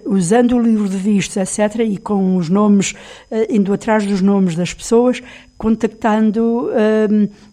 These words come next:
uma família atrás da outra. E temos identificado já milhares de pessoas que, que um, o senhor que, que esteve cá este verão passado soube aos setenta e cinco anos. Que, que era,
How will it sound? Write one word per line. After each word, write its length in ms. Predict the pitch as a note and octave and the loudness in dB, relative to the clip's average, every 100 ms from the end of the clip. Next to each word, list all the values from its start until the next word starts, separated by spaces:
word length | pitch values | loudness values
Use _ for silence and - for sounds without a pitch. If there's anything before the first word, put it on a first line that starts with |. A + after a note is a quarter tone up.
| - _ _ - | -20 _ _ 0
uma 220 | A3 A3 | 2 2
família 340 | A3 G#3 G#3 | 0 0 0
atrás 260 | G#3+ G#3+ G#3+ | -2 -4 -2
da 80 | G#3+ | -2
outra. 320 | G#3+ G#3 G#3 | -2 -2 -6
E 80 | F#3 | -6
temos 340 | - F#3 E3+ | -4 -4 -2
identificado 800 | F#3+ G3 - G#3 - G3+ G#3+ G#3+ | -2 -4 -4 -6 -4 -4 -2 -2
já 200 | G3 G3 | -2 0
milhares 380 | F#3+ F#3 F#3+ F#3 | 0 0 -2 -4
de 100 | - | -12
pessoas 560 | - G#3+ G#3 G#3+ A3 - - - _ | -6 0 0 0 -4 -10 -20 -20 _
que, 400 | G#3 G3+ G3 - - _ | 0 0 0 -4 -14 _
que 280 | - F#3+ F#3+ | -6 -6 -6
um, 240 | - G3+ G3+ - | 0 0 0 -4
o 80 | - | -8
senhor 400 | F3+ - A3 G3+ | -6 -2 -2 -2
que, 240 | G#3 - F3+ F3+ E3+ - - - | -4 -8 -4 -4 -6 -14 -20 -12
que 60 | |
esteve 220 | - G#3+ F3 | -4 -4 -2
cá 320 | F#3+ F3 F#3 | -2 0 0
este 220 | F#3 - | -2 -4
verão 160 | F#3+ F#3 | -4 -2
passado 640 | G3+ F3+ G#3+ G#3+ A3 A3 - | -4 -4 -2 -2 -4 -6 -12
soube 500 | - - A3+ A3 A3+ B4 | -18 0 2 2 -2 -4
aos 220 | A#3 G#3 | -4 -4
setenta 280 | - A3 A3+ | -4 -4 -4
e 20 | |
cinco 340 | - A3 - | -6 -6 -4
anos. 320 | A3+ G#3 G3 - _ _ _ - - - - - | -2 -2 -6 -14 _ _ _ -20 -20 -20 -20 -20
Que, 360 | - G3 F#3+ F#3+ - A#4+ B3 | -2 2 2 2 -4 -8 -4
que 100 | G#3+ | 0
era, 260 | G3 G3 | 0 0